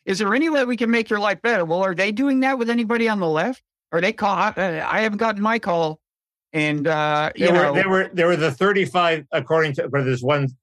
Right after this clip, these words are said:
Speaker 2: report, there were thirty-five favored sites, and Matt Iglesias was one of them, and Noah Smith was another, so it
Speaker 1: Well,
Speaker 2: wasn't
Speaker 1: Noah
Speaker 2: exclusively on the
Speaker 1: Smith,
Speaker 2: right.
Speaker 1: Noah Smith is, is, I, I wouldn't call either of those guys very far
Speaker 2: What is
Speaker 1: left.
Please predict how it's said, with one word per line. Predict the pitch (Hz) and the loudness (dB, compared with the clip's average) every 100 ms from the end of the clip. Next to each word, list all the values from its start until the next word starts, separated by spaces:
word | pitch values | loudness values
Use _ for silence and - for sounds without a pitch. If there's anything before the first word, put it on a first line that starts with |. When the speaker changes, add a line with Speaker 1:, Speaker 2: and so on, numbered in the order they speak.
| - | -6
Speaker 2:
report, | 135 131 180 139 | -4 0 2 2
there | 127 | 0
were | 123 | 0
thirty-five | 120 139 139 123 135 127 123 | 0 0 0 0 0 0 0
favored | - 135 127 120 101 | -2 -2 0 -2 -4
sites, | - 156 131 123 | 0 0 0 0
and | 110 | 0
Matt | 117 127 | 2 2
Iglesias | 123 117 123 127 131 110 | 0 0 0 0 -2 -2
was | 120 104 | -2 -2
one | 123 139 | 0 0
of | |
them, | 117 127 | 0 0
and | 113 104 _ _ _ - | -2 -4 _ _ _ -2
Noah | 123 135 | 2 2
Smith | 127 135 143 139 | 0 0 -2 0
was | 131 123 | 0 2
another, | 127 185 147 135 | 2 2 0 0
so | 135 | 0
it | |
Speaker 1:
Well, | 127 | 2
Speaker 2:
wasn't | 143 135 | 2 0
Speaker 1:
Noah | 127 | -2
Speaker 2:
exclusively | 117 - 214 285 285 143 127 | -4 -2 0 2 2 2 2
on | 117 | 2
the | - | 2
Speaker 1:
Smith, | 107 | 2
Speaker 2:
right. | 107 131 - | 0 -2 -6
Speaker 1:
Noah | - 233 285 | -2 0 0
Smith | 208 - 160 202 - | -2 -4 -2 -2 -2
is, | 160 127 120 | -4 -4 -6
is, | - 151 135 113 - _ _ _ _ - | -4 -2 -2 -6 -12 _ _ _ _ -12
I, | 127 | -8
I | - 175 | -4 -2
wouldn't | 233 262 | 0 0
call | 226 170 | 0 0
either | 160 254 | 0 0
of | 160 | 0
those | 127 123 | -2 -2
guys | 160 135 | -2 -2
very | 120 147 131 | 0 -2 0
far | 135 | 0
Speaker 2:
What | 123 247 | 2 4
is | 233 | 2
Speaker 1:
left. | 139 | 0